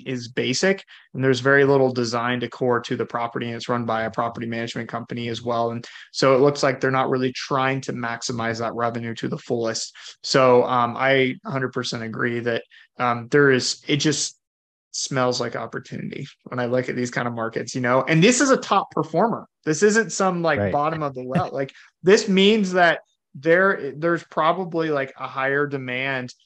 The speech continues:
Speaker 1: um, that's willing to pay more. And we can probably find that in some of these other properties that are on the, you know, higher end of the spectrum in terms of, you know, certain bed count.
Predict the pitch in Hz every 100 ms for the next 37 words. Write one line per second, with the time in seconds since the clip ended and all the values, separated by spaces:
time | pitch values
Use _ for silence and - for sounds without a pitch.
0 | _ - 127 127 127 123 147 143 131 127
1 | - - 143 143 131 131 147 123 117 -
2 | _ - 160 190 190 185 175 156 151 147
3 | 156 147 135 131 143 135 131 123 123 127
4 | 131 135 131 123 123 120 123 120 131 -
5 | 131 117 120 131 131 127 123 120 - -
6 | 127 127 131 120 117 127 123 117 117 127
7 | 120 120 127 - 127 123 123 131 135 -
8 | 117 113